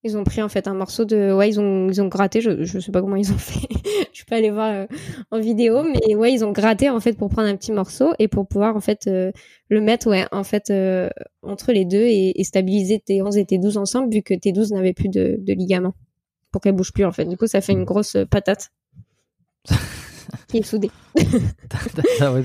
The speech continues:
Speaker 2: t'as deux, t'as deux vertèbres soudées, euh, au niveau du dos.
Speaker 1: Voilà, et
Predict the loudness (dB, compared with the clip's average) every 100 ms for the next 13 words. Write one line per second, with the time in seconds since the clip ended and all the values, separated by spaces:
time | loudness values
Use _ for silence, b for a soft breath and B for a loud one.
0 | -2 0 2 2 4 4 4 4 2 0
1 | -4 0 2 2 0 -2 -2 -2 -2 -4
2 | -6 -14 b b 0 2 4 2 2